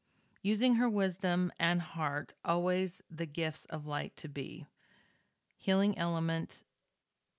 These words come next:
the pink green heart chakra. Money action,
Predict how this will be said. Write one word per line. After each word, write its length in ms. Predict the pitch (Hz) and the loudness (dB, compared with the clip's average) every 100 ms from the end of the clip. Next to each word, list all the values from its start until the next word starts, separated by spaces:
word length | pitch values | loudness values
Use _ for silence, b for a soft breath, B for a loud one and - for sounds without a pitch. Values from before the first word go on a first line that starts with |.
| _ | _
the 60 | - | -10
pink 380 | - 190 180 - | 0 0 0 -4
green 360 | 165 170 170 165 | -6 0 2 0
heart 320 | 156 170 165 | 0 0 0
chakra. 680 | - - 127 - 131 131 147 _ _ _ _ _ _ _ _ | -2 -4 -4 -6 -8 -8 -8 _ _ _ _ _ _ _ _
Money 300 | 175 175 185 | 2 2 2
action, 580 | - 151 - - - 143 | 2 0 -2 -8 -8 -10